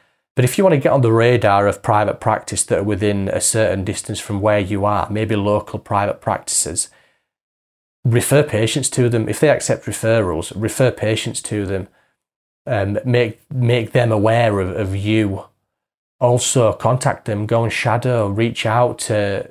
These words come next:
to maybe, if they do C P D courses at the practice, make yourself known to them. If you get yourself onto their radar,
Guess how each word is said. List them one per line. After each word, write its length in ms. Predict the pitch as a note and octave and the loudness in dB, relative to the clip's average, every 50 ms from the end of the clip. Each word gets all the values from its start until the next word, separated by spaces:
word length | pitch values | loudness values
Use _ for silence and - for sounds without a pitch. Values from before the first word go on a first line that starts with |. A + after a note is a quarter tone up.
| - D3 | -16 -20
to 180 | - - - | -14 -8 -6
maybe, 500 | G#2 G#2+ G#2+ G2+ - A2 G2 G2 G2 F#2 | -4 -2 -4 -4 -4 -4 -4 -2 -2 -4
if 120 | D#2+ - - | -4 -4 -2
they 140 | B2 A#2 | -2 -2
do 420 | G#2 - A2+ G#2 G2 G2 F#2+ - - _ _ _ | -2 -2 -2 -2 -2 -4 -6 -10 -14 _ _ _
C 240 | - - - A#2 G#2 | -6 -4 -2 -2 -4
P 180 | F#2+ - A2 G2+ | -4 -4 -4 -2
D 140 | G#2+ A2+ A2 | -2 -2 -2
courses 400 | - - A#2 G#2+ G2 - - G#2+ | -2 0 0 0 0 -2 -4 -8
at 40 | - | -8
the 60 | - | -10
practice, 560 | - - A#2+ A2 - - - - G2 - - - - - _ _ _ - | -6 -2 -2 -2 -2 -4 -6 -8 -8 -8 -8 -10 -14 -20 _ _ _ -2
make 260 | A#2+ A#2+ A#2+ - - | 0 0 0 0 -2
yourself 340 | C3 - C#3+ C3 B2+ - - | -2 0 2 2 2 0 -2
known 280 | F#2+ F#2+ G2 A2+ A#2 | -2 -2 0 -2 -2
to 100 | - B2 | -2 -2
them. 220 | A#2+ C3 A#2+ A#2 - _ - | -2 -2 -2 -4 -6 _ -12
If 160 | - - - | -8 -2 0
you 100 | C3 C3+ | 0 2
get 120 | - B2+ | 2 0
yourself 340 | A#2+ B2+ - C3+ B2+ - - | -2 0 0 0 0 2 2
onto 240 | B2 B2 - - A#2 | 0 0 0 0 -2
their 220 | A2+ A2 A2 G#2 | 0 0 2 2
radar, 720 | G#2 G#2 A2 A2+ A#2+ G#2+ G2 F2 E2+ - - - - - | 2 2 2 2 0 0 0 -2 -2 -2 -4 -6 -10 -12